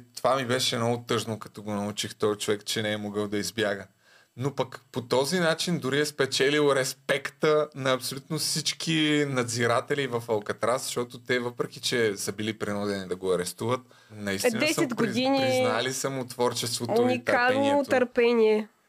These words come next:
Speaker 1: И
Speaker 2: Право.
Speaker 1: коража, в крайна сметка, да опита да избяга.
Speaker 2: Да. И добре, май стигнахме до, а, нашите четирима бегалци. Нямаме други по-интересни истории.
Speaker 1: Стигнахме, да.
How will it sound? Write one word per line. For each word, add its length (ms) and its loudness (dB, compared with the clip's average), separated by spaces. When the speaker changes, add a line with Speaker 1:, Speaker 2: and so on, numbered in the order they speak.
Speaker 1:
И 80 -2
Speaker 2:
Право. 200 2
Speaker 1:
коража, 340 2
в 60 -12
крайна 320 -4
сметка, 380 -10
да 80 -12
опита 340 -14
да 100 -6
избяга. 320 0
Speaker 2:
Да. 120 -2
И 240 4
добре, 260 4
май 200 8
стигнахме 540 4
до, 120 2
а, 180 2
нашите 560 2
четирима 520 2
бегалци. 560 0
Нямаме 340 4
други 460 0
по-интересни 580 0
истории. 420 2
Speaker 1:
Стигнахме, 500 0
да. 300 0